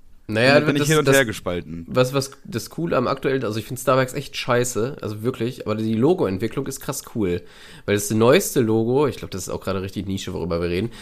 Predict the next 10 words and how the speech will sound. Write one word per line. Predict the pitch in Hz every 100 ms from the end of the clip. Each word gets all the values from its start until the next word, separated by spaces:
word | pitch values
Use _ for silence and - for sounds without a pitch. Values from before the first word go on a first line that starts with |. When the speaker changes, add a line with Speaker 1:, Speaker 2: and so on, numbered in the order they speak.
| - -
Speaker 1:
aber | 104 110
beim | 107 110 113
neuesten | 135 165 117
Logo | 110 120 123
sind | 117
rechts | 104 139 -
und | 131
links | 135 143
ja | 123 113
so, | 104 107 104 104 101 -